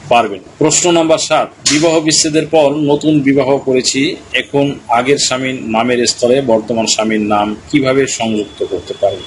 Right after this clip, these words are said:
উত্তর, প্রথম বিবাহ বিচ্ছেদের তালাকনামা ও পরবর্তী বিয়ে কাবিননামা সহ সংশোধন ফর্ম পূরণ করে আবেদন করতে হবে। প্রশ্ন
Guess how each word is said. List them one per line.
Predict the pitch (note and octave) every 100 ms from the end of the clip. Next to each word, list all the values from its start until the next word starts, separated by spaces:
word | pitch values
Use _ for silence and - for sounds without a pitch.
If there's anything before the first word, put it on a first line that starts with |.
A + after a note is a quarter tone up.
| - D#3+
উত্তর, | D#3 D#3 D3+ D#3
প্রথম | D3 D#3 D#3 D3+ C3+
বিবাহ | C3+ C#3+ C#3+ C#3
বিচ্ছেদের | - C#3+ C#3 C3+ B2+
তালাকনামা | B2+ B2+ C3+ B2+ C3+ D#3+
ও | C3
পরবর্তী | B2 A#2+ G#2+ A#2 A#2+
বিয়ে | A#2+ G#2+ - - - - -
কাবিননামা | A#2 B2+ B2+ B2+ A#2
সহ | A#2+ C#3+ D3
সংশোধন | B2 A#2 A#2+ A#2 A2+ G2+
ফর্ম | G#2 G#2 G2+
পূরণ | A2 A2 G#2+
করে | G#2+ C#3 - B2
আবেদন | A2+ A2 G#2+ G#2+
করতে | G2 G2+ G2
হবে। | G2+ - - -
প্রশ্ন | C3 -